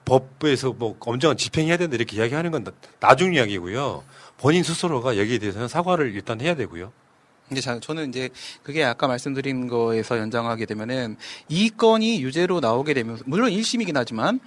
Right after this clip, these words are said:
Speaker 2: 자신에게 불똥 튀는 거가 지금 두려워가지고 선을 그은 것이다. 결국 핵심은 윤석열이 덮어줬다 이 부분에 지금까지 왜 제대로 수사가 이루어지지 않았는가, 왜 재판이 이루어지지 않았는가,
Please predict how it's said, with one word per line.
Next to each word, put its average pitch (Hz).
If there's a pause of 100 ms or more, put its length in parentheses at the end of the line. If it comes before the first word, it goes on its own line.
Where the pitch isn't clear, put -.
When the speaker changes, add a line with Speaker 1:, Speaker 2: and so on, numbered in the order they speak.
(220)
Speaker 2:
자신에게 202
불똥 202
튀는 208
거가 147
지금 123
두려워가지고 135
선을 190
그은 123
것이다. 107 (460)
결국 196
핵심은 202
윤석열이 165
덮어줬다 175
이 123
부분에 139 (200)
지금까지 214
왜 165
제대로 156
수사가 151
이루어지지 127
않았는가, 110
왜 170
재판이 151
이루어지지 131
않았는가, 117